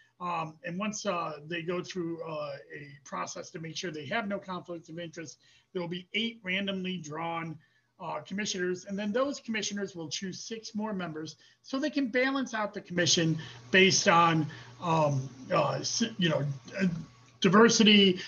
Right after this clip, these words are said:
uh, geographic diversity, uh, and, and many other criteria, so we can make sure that we have a citizen commission that reflects the, uh, citizenry of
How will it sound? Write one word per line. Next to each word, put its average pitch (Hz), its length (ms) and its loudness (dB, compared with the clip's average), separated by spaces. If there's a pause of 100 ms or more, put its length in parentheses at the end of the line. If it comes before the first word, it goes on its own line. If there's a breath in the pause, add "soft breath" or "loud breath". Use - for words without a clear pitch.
(220 loud breath)
uh, 160 180 2 (120)
geographic 196 540 8
diversity, 196 720 8 (260 loud breath)
uh, 147 440 2 (360)
and, 170 340 2
and 170 160 4 (220)
many 226 160 12
other 190 180 10
criteria, 165 640 0
so 156 220 -12
we 151 80 -12
can 160 160 -14
make 165 160 -8
sure 175 220 -8
that 156 160 -10
we 165 80 -8
have 160 300 -6 (400)
a 165 280 -8 (600)
citizen 214 440 -6
commission 190 460 -6
that 160 160 -10
reflects 180 560 -10 (160)
the, 156 160 -10 (380)
uh, 165 140 -8
citizenry 147 840 -10 (340)
of 165 320 -6